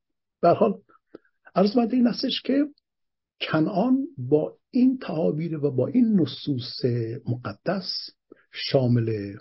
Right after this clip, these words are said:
تورات و شامل قرآن، هر دو تأکید می‌کنند که سرزمینی که امروزه اسرائیل نامیده می‌شود، در پونزده قرن پیش از میلاد مسیح آنجا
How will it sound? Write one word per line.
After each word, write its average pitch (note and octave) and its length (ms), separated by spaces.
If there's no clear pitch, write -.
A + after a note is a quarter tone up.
تورات F3 720
و G#3+ 60
شامل A#2+ 600
قرآن، - 400
هر C#3+ 160
دو C#3 400
تأکید - 580
می‌کنند B2 400
که B2 100
سرزمینی C3+ 680
که - 260
امروزه B2 540
اسرائیل D3 600
نامیده C3 340
می‌شود، F3+ 400
در G#3+ 160
پونزده B2+ 560
قرن B2 560
پیش - 380
از A#2+ 280
میلاد A2 440
مسیح F#3+ 580
آنجا B2 480